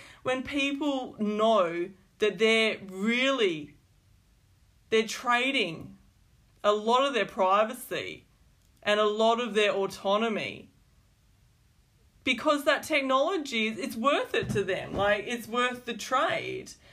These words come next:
So, and this is written in who knows when, what year he wrote that particular phrase. So it sucks, the whole thing.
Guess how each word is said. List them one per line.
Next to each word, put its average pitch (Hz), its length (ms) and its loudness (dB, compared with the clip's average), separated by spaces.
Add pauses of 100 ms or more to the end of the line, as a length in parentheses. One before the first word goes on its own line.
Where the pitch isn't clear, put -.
(520)
So, 320 260 0
and 277 320 0
this 330 180 0
is 277 160 -6
written 247 320 -2
in 220 300 -2
who 220 240 -2
knows 160 340 -6
when, 147 420 -10 (300)
what 208 300 -6
year 185 240 -4
he 180 160 -4
wrote 170 380 -6
that 165 220 0
particular 170 840 -4 (260)
phrase. 190 840 -2 (1900)
So 339 220 8
it 330 100 0
sucks, - 580 0
the 247 120 -4
whole 262 180 2
thing. 202 400 -4